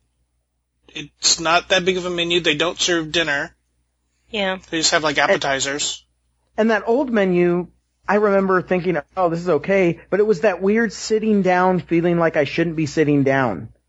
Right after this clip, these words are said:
Speaker 3: getting served on, getting served. Whereas if I would have gotten those same, I remember they had, uh, I think it was potato wedges with cheese and bacon. I vividly <laughs> remember ordering that some time. Hey, but if I'm getting that to go in my red basket,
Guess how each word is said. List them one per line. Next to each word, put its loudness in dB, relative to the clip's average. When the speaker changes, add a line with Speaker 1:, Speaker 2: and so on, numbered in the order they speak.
Speaker 3:
getting 2
served 0
on, -4
getting 4
served. 0
Whereas 0
if -2
I 4
would 2
have -2
gotten 2
those 0
same, 0
I 2
remember 2
they 2
had, 2
uh, 4
I 0
think -4
it -4
was -20
potato 0
wedges 0
with -2
cheese 2
and 2
bacon. -2
I 2
vividly 0
<laughs> 0
remember 0
ordering 2
that 0
some -2
time. 2
Hey, 2
but 0
if -4
I'm 4
getting -2
that 2
to -2
go 2
in 2
my 0
red 0
basket, 0